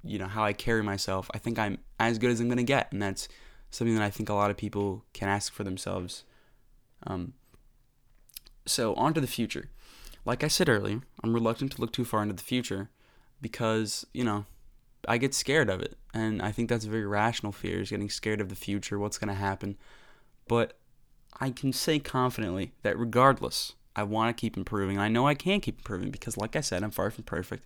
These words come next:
No one's perfect. So I hope I can co-, I can succeed, of course.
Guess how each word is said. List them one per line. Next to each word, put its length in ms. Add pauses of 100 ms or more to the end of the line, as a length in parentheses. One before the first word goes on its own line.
(160)
No 100
one's 180
perfect. 460 (400)
So 160
I 60
hope 400
I 60
can 120
co-, 200 (120)
I 140
can 260
succeed, 680
of 140
course. 420